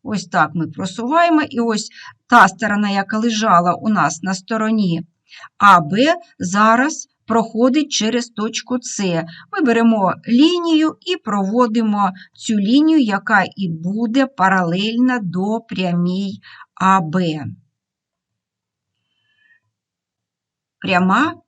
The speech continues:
побудована. Ой-ой-ой. Тепер нам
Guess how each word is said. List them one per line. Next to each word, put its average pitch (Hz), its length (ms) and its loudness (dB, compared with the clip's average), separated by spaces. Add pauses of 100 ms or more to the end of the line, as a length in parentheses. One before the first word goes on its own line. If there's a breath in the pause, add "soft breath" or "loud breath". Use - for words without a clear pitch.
побудована. 180 1040 -2 (1200)
Ой-ой-ой. 147 640 -10 (4000)
Тепер 311 400 -2
нам 226 380 4